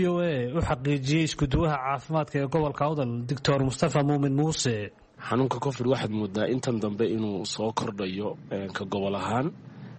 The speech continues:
Speaker 2: iyo deegaan ahaanba, gaar ahaan degmada Boorama oo caasimaddii gobolka ah. Een, xaalad ahaan waxa weeyaan waxaan oran karnaa waqtigii ugu cuslaa ayaynu joognaa, iyadoo qofna uuna waqtigiisa dhaafin,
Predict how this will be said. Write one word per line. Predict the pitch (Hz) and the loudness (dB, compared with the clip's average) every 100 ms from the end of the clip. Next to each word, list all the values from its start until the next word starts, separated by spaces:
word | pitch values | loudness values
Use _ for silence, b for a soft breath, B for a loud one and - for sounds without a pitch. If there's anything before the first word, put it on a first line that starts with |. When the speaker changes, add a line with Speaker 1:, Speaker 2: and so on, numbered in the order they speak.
| - | -6
Speaker 2:
iyo | 127 143 | -2 0
deegaan | 120 127 120 120 117 | 2 0 2 0 -2
ahaanba, | 110 117 135 131 101 - - | -2 0 0 -2 -4 -6 -8
gaar | 104 104 | -6 -4
ahaan | 107 117 | -4 -4
degmada | 113 120 120 | -2 -2 -2
Boorama | 110 123 127 135 | -2 -2 0 -2
oo | - 110 | -2 -2
caasimaddii | 92 107 117 117 113 | -2 -2 -4 -4 -2
gobolka | 117 110 98 101 | -2 -2 -4 -4
ah. | 135 - - - - B B - - | -4 -6 -18 -20 -20 B B -20 -6
Een, | - 117 117 113 113 | 0 0 2 0 -2
xaalad | - 117 117 117 | -2 0 2 2
ahaan | 113 107 131 143 117 | 0 2 2 2 -2
waxa | 165 135 120 | -4 -2 0
weeyaan | 127 131 123 | 2 2 2
waxaan | 123 117 | -2 -2
oran | 113 131 | -2 -2
karnaa | - 110 107 | -4 -6 -2
waqtigii | 123 - 120 117 | -2 -4 -4 -4
ugu | 117 120 | -2 -4
cuslaa | - - 110 104 | -4 -4 -2 -2
ayaynu | 107 113 107 | -2 -2 -4
joognaa, | - 95 101 120 151 - - | -6 -10 -4 -4 -6 -14 -8
iyadoo | - 139 147 139 127 - | 0 2 2 0 -2 -4
qofna | 120 135 143 | -6 -2 -2
uuna | 127 131 | -2 -2
waqtigiisa | 120 143 - 120 110 104 | -4 -8 -6 -6 -4 -2
dhaafin, | 117 120 120 | -2 -2 -2